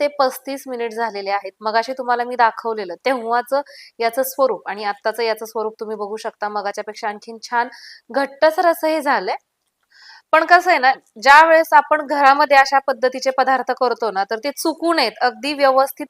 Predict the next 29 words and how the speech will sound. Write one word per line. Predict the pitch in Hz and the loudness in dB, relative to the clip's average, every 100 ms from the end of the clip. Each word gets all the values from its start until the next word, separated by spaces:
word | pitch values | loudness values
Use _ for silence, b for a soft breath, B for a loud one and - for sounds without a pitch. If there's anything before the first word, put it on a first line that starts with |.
| - | 0
परफेक्ट | 269 262 285 - | 0 0 -6 -4
असे | 277 277 269 | -6 -2 4
यावेत, | 247 208 226 | 4 4 -4
याच्यासाठी | 247 240 269 277 294 | -4 -4 -4 -4 -4
एखादी | 294 285 294 | -6 -6 -6
ट्रिक | 320 339 370 359 | -6 -6 -4 4
लागते | 311 - - 277 B B B - | 4 4 -4 -8 B B B -10
की | |
तो | 311 359 | 0 2
पदार्थ | 359 302 285 269 | 6 6 4 0
झाला | 311 277 277 269 | -4 -2 2 4
आहे | 277 269 269 | 6 6 4
की | 302 _ 302 | -4 _ -6
नाही | 302 269 | -4 -6
हे | 262 285 | 0 2
ओळखायची. | 269 226 240 214 - 311 B B B - | 4 2 0 -2 -2 -12 B B B -2
तर | 240 | 0
त्याच्यासाठी | 262 269 285 277 | 0 0 -2 2
आपल्याला | 269 269 262 | 2 2 2
काय | 269 262 | 2 2
करायचं, | 240 220 233 | -2 -2 -6
एक | 226 233 | -6 -8
मी | 240 | -10
अशी | 233 254 | -8 -4
पसरट | 262 254 262 - | -4 -2 -6 -4
प्लेट | 294 285 | -2 -2
घेतली | 302 302 190 196 | -2 -6 -6 -8
आहे, | 339 - - 214 | -8 -14 -16 0
यामध्ये | 233 233 240 208 | 2 4 0 -4